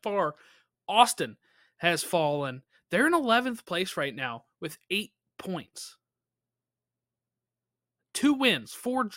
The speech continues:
uh, losses, two draws, negative six goal differential. They've scored six goals. That is less than L A Galaxy have scored, and they've been having problems scoring.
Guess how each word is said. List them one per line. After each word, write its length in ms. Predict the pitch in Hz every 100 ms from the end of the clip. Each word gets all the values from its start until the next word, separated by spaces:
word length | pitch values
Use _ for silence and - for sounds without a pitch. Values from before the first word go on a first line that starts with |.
| - _ 185
uh, 140 | 196
losses, 500 | 202 214 208 120 -
two 240 | - 240
draws, 480 | 214 202 185 - - -
negative 420 | 208 247 262 240
six 300 | - 254 -
goal 240 | 226 233
differential. 720 | 208 175 - 123 98 - - _ _ _ _ _ _ _ -
They've 500 | 143 196 330 359 -
scored 420 | - - 247 247 226
six 420 | - - 262 - - 160
goals. 460 | 196 170 - - -
That 160 | 262
is 260 | 285 208 -
less 440 | 160 170 254 269
than 240 | - 220 180
L 240 | 190 208
A 100 | 208
Galaxy 760 | 156 - 160 180 185 - - - _ _ _ _ -
have 220 | 151 135
scored, 380 | - 139 110 123
and 100 | 147
they've 260 | 226 240
been 140 | 214 156
having 360 | 139 123 113
problems 340 | 135 117 64 -
scoring. 360 | - - _